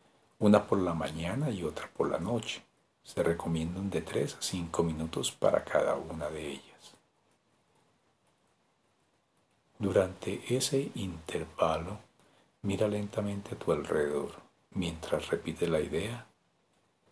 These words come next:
dos o tres veces. Luego, cierra los ojos y aplica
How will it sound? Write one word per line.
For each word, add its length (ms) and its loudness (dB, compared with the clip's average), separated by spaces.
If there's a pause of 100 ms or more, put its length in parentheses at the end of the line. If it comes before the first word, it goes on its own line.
(200)
dos 460 -4
o 140 0
tres 420 -4
veces. 560 -6 (3500)
Luego, 500 -2 (540)
cierra 500 -2
los 240 -4
ojos 420 -4
y 60 4
aplica 800 0